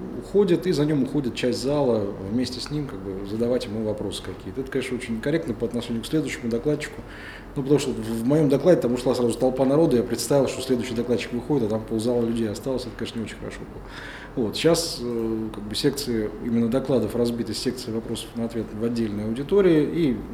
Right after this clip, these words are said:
люди слушают доклады, как бы, а потом уже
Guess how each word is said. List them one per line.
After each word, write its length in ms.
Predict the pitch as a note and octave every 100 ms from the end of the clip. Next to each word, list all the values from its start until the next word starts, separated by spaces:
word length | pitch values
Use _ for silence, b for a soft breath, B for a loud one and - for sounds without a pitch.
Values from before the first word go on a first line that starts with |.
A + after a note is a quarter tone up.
| A#2
люди 200 | C3 A#2+
слушают 420 | - B2+ C3+ B2+
доклады, 480 | C#3+ G3 G3+ F3+ D#3+ -
как 80 | A#2
бы, 140 | G#2 A#2
а 60 | D3
потом 440 | E3+ F#3+ F3 A#2+ G#2+ G2+ -
уже 340 | A2+ C3 C3+